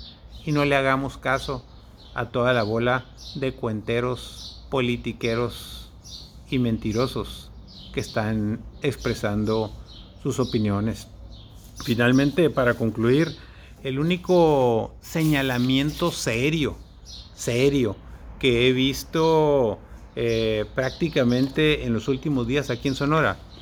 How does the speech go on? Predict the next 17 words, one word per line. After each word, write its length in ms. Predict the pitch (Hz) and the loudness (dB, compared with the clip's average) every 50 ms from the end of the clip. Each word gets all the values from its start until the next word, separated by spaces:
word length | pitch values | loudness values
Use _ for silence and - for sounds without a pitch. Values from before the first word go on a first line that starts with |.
| - - - - - | -20 -18 -16 -12 -4
es 200 | - 139 127 - | -2 -2 -2 -2
que 460 | - - - 156 156 156 156 151 147 - - | -4 -2 2 4 4 6 6 4 2 2 -2
el 120 | 147 131 127 | -2 0 0
gobierno 340 | 123 123 131 131 135 147 | 2 2 2 2 2 2
del 100 | 160 160 | 0 0
estado, 400 | 156 151 - 165 143 120 101 98 98 - - - - - - | -2 0 2 2 2 2 0 -2 -6 -8 -12 -16 -16 -12 -8
creo 200 | - 127 127 120 | -6 -6 -6 -4
que 80 | - 107 | -6 -6
fue 180 | - - 123 | -4 -4 -4
Natalia 440 | 117 120 117 - - 120 120 120 117 | -2 -2 -2 -2 -2 0 0 0 0
Rivera, 380 | 117 123 120 117 107 95 85 80 - - - - - - - - - - - | 2 2 2 2 0 0 -4 -6 -10 -16 -18 -18 -16 -16 -16 -16 -16 -14 -6
eh, 600 | - 123 120 117 117 113 113 110 113 110 113 - - - - - - - - - - - - - - - | -4 -2 0 0 2 2 2 2 2 0 0 -2 -6 -12 -18 -18 -16 -16 -16 -16 -16 -16 -16 -16 -12 -6
integró 440 | - 170 147 - 147 135 135 135 147 | -4 -4 0 2 4 4 4 4 2
un 120 | 160 170 170 | 2 0 -2
equipo 540 | 165 160 - 165 151 151 - 139 139 123 - - - - - - - - | -2 -2 0 -2 0 0 -2 -4 -4 -4 -8 -12 -16 -18 -18 -14 -12 -4
de 120 | 131 135 | -2 -2
expertos 880 | 127 131 - - - 160 165 175 180 - - 160 - - - - - - | -2 -2 -4 -6 -4 -2 -2 -4 -4 -4 -6 -6 -6 -8 -8 -10 -10 -12